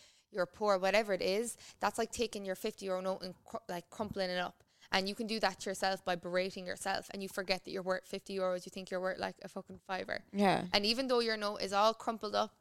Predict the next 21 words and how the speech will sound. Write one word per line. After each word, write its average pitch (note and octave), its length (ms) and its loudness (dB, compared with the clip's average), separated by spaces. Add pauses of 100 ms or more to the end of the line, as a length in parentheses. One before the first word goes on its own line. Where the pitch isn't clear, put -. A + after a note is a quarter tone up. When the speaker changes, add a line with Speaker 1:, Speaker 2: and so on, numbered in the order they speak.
(120)
Speaker 1:
and G3+ 140 -6
torn, A3 400 -4
you G#3 140 -4
are G#3+ 80 0
still G#3 280 -4
worth G3 300 0
fifty G#3+ 300 -4
euros. F#3+ 480 -2
And F#3 100 -12
it's F3+ 100 -12
just - 120 -12
about G3 180 -6
not F#3 220 -8
forgetting F#3+ 320 -4
that F3+ 180 -4
and F#3 100 -14
realizing F#3 400 -6
that F#3 80 -12
your F#3+ 120 -4
value F#3 360 -2
is F3 160 -10